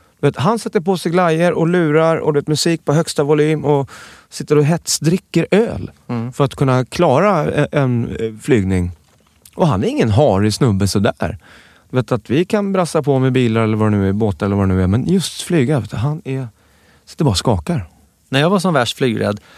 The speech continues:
Speaker 2: då, jag ville absolut inte dricka. För skulle jag dö, skulle jag dö nykter.
Speaker 1: Mm.
Speaker 2: Och jag ville inte ta några såna här sleeping pills som jag blev erbjuden också på
Speaker 1: Mm.
Speaker 2: flygplanet. När de såg hur, hur rädd man var. För nej, nej, nej, nej. Jag måste vara med medvetande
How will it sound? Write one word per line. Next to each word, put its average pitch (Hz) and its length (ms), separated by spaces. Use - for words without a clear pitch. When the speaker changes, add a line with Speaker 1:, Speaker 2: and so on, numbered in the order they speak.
Speaker 2:
då, 127 200
jag 123 340
ville 160 220
absolut 170 400
inte 117 180
dricka. 120 440
För 135 60
skulle 120 240
jag 117 120
dö, 151 160
skulle 120 240
jag 113 120
dö 104 200
nykter. 110 460
Speaker 1:
Mm. 101 100
Speaker 2:
Och 127 60
jag 123 60
ville 131 120
inte 151 340
ta 175 180
några 127 300
såna 117 200
här 101 160
sleeping 143 420
pills 101 500
som 120 200
jag 110 100
blev 107 140
erbjuden 120 540
också 107 240
på 107 100
Speaker 1:
Mm. 104 160
Speaker 2:
flygplanet. 101 640
När 113 140
de 104 100
såg 120 280
hur, 104 220
hur 110 140
rädd 101 160
man 98 180
var. 117 180
För - 140
nej, 117 160
nej, 135 140
nej, 101 100
nej. 101 220
Jag 117 100
måste 120 200
vara 113 140
med 113 180
medvetande 104 800